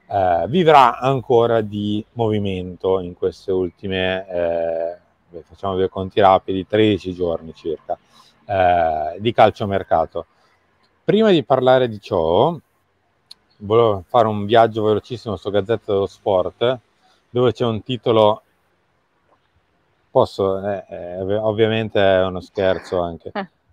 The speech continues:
Speaker 1: no, è il ti-, titolo credo peggiore della storia de-, de-, del,
Speaker 2: <laughs>
Speaker 1: del,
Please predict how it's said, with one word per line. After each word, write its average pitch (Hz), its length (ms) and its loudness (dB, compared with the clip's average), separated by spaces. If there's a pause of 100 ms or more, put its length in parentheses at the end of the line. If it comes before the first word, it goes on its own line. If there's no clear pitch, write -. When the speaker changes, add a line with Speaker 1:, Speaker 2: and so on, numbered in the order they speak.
(240)
Speaker 1:
no, 87 200 -4
è 87 40 -2
il 80 300 -10
ti-, 92 300 -8
titolo 95 340 -4
credo 90 300 -4
peggiore 101 460 0
della 90 280 0
storia 95 600 2
de-, 87 400 0
de-, 87 200 -4
del, 87 240 -6
Speaker 2:
<laughs> - 40 -20
Speaker 1:
del, 92 160 -6